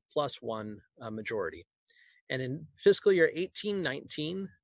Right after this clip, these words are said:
uh, Measure Q generated approximately four point four million dollars of revenue for the city's general fund.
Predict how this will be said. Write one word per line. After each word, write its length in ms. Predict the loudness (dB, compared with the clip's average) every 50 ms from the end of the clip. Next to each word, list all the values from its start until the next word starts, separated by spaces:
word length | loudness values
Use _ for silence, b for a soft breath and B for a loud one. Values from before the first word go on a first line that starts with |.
| -20 -16 -14
uh, 140 | -12 -12 -10
Measure 340 | -4 -2 0 0 2 0 -2
Q 220 | -2 0 0 0 2
generated 500 | 2 2 0 2 2 0 2 0 0 -2
approximately 720 | -2 0 2 2 2 2 0 -4 -8 -8 -8 -6 -6 -6
four 280 | -6 -4 -2 0 0 0
point 300 | 0 -2 -4 -4 -4 -6
four 240 | -2 -2 0 0 0
million 380 | -2 -4 -4 -4 -4 -4 -4
dollars 360 | -2 -2 0 0 -2 -2 -4
of 100 | -6 -4
revenue 480 | -4 -4 -4 -4 -6 -6 -6 -8 -8 -10 -12
for 360 | -12 -8 -6 -2 -2 -2 -2
the 100 | -2 -4
city's 440 | -4 -4 -4 -4 -6 -6 -8 -8 -8
general 340 | -6 -6 -6 -6 -6 -8 -10
fund. 360 | -10 -12 -12 -12 -14 -16